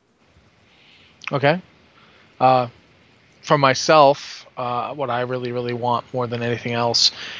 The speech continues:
is more diverse kinds of content. And that means basically both, kind of both of what you're both saying, but I really want them to actually have dungeons and scenarios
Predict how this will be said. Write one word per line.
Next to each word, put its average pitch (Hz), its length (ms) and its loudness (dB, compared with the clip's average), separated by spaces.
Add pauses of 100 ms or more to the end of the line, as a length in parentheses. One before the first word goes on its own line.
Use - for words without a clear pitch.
(240)
is 139 600 2 (280)
more 156 680 6
diverse 135 500 4
kinds 131 300 -2
of 120 120 -8
content. 110 440 -8 (300)
And 104 340 -12 (160)
that 107 180 -4
means 117 300 -10
basically 113 600 -4 (440)
both, 139 440 4
kind 160 220 2
of 139 180 -4
both 131 200 -2
of 131 60 -10
what 123 100 -12
you're 123 80 -12
both 120 180 -8
saying, 120 200 -10
but 120 120 -12
I 123 60 -4
really 143 380 0
want 131 260 -2
them 127 140 -2
to 135 60 -2
actually 127 300 -2
have 120 340 -2 (360)
dungeons 127 520 -2
and 185 220 2
scenarios 117 600 -6